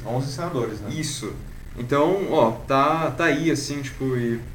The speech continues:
Speaker 2: pra todo mundo poder ver, assim, obrigado aí, Joaquim, uma coisa
Speaker 1: Assim,
Speaker 2: muito, muito legal aí.
Speaker 1: comentário do Joaquim Desidério Neto aí, é, comentário, é, de serviço aí, né,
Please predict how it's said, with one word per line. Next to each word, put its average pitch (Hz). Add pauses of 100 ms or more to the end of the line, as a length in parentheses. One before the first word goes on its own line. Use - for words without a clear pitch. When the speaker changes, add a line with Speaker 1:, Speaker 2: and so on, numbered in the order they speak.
(240)
Speaker 2:
pra 123
todo 143
mundo 151
poder 135
ver, 127
assim, 135
obrigado 135
aí, 131 (140)
Joaquim, 127
uma 127
coisa 131
Speaker 1:
Assim, 127
Speaker 2:
muito, - (100)
muito 135
legal 120
aí. 104
Speaker 1:
comentário 143
do 156
Joaquim 156
Desidério 131
Neto 135
aí, 131 (240)
é, 98 (140)
comentário, 117 (300)
é, 95
de 120
serviço 123
aí, 139
né, 120